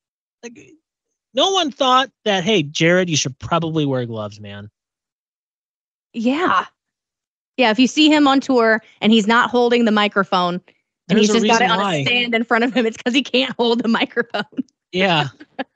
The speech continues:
Speaker 2: Not gonna
Speaker 1: So
Speaker 2: be booked for any parts where he's gotta use his hands, I guess.
Speaker 1: Right. I mean, <laughs> it's just like,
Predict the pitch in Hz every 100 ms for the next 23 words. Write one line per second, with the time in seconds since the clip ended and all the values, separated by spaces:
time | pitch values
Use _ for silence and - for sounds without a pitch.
0 | - _ _ _ - 285 277 294 196 214
1 | 220 285 - - 254 262 240 226 269 269
2 | - 247 220 226 247 233 254 214 202 254
3 | 226 190 175 180 240 320 - - _ _
4 | _ _ _ _ 185 202 240 156 - -
5 | _ _ _ 156 - 175 - 190 - 233
6 | - 262 - - 233 _ 220